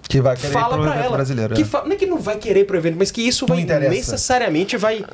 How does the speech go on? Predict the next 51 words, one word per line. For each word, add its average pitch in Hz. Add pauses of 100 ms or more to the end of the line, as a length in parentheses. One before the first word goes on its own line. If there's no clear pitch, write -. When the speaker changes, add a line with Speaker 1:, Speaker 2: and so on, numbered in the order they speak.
(340)
Speaker 2:
vai 202
puxar 233
essa -
pessoa 123 (260)
Speaker 1:
Sim. 113
Speaker 2:
pra 139
isso, 117
assim. 127
Tem, - (240)
pô, 226
assim, 139 (960)
eu 139
não 285
ia 208
pro 127
evento 104 (720)
de 120
axé 113
em 101
Salvador. 101 (120)
Assim, -
não 98
gostava, 190
Speaker 1:
Sim. 143
Speaker 2:
não 185
era 214
minha, 131
assim. 123 (440)
"Ei, 175
vai 160
ter 196
aqui", 165
assim, -
"Pô, -
vamos 156
lá", 143
assim. - (1000)
Tá, 285
vai 151
falar 226
pra 226
bastante 220
gente, 202
mas 101
não 104
necessariamente 165
vai 190
falar -
pra 202
todo 226
mundo. 151